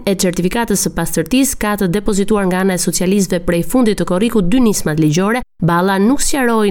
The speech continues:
nëse edhe për rastin e politikanëve të shpallur non grata, shumica do të ndërmarrë një nismë ligjore për të ndaluar kandidimin apo mbarimin e mandateve, qoftë si të zgjedhur ashtu dhe të emëruarit në poste publike.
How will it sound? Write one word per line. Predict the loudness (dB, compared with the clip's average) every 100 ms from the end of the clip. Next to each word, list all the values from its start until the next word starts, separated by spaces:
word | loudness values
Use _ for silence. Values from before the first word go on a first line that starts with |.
| 0
nëse | 0 -2 -4 -6
edhe | -4 -2
për | -2 0
rastin | 0 0 0
e | 0
politikanëve | 0 0 -2 -2 -2 -2
të | -2
shpallur | -2 0 2 2
non | 0
grata, | 0 0 -2 -4 -6 _ -4
shumica | 0 0 0 -2
do | -2 0
të | 0
ndërmarrë | 2 2 2 0 -2 -6 -2
një | 2 2
nismë | 2 0 0 2
ligjore | 2 2 0 -2 -2
për | -2 0
të | 0
ndaluar | 0 0 0 0
kandidimin | -2 0 0 2 2 0 0
apo | -2 0
mbarimin | 2 2 2 2 2
e |
mandateve, | 0 0 0 0 -2 -4 _ -4
qoftë | -2 0
si | 0
të | 0 0
zgjedhur | 0 0 0 0
ashtu | -2 -2 -2
dhe | -2 -2
të | 0
emëruarit | 2 2 2 2 0 0
në | -2
poste | -2 -2 -2
publike. | 0 0 0 -2